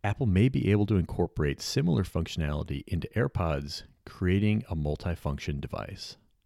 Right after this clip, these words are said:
Transforming medicine has long been a focus at Apple.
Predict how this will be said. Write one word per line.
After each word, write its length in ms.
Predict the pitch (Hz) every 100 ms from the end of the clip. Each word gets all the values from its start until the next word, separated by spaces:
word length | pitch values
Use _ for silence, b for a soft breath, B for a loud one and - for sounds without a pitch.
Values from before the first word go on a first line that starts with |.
| _ B B B B B -
Transforming 600 | - 101 - 113 165 160
medicine 400 | 98 95 - 90
has 120 | 76
long 380 | 76 78 95 117
been 120 | 120
a 40 | 120
focus 500 | - 78 82 - -
at 100 | - -
Apple. 420 | 65 - -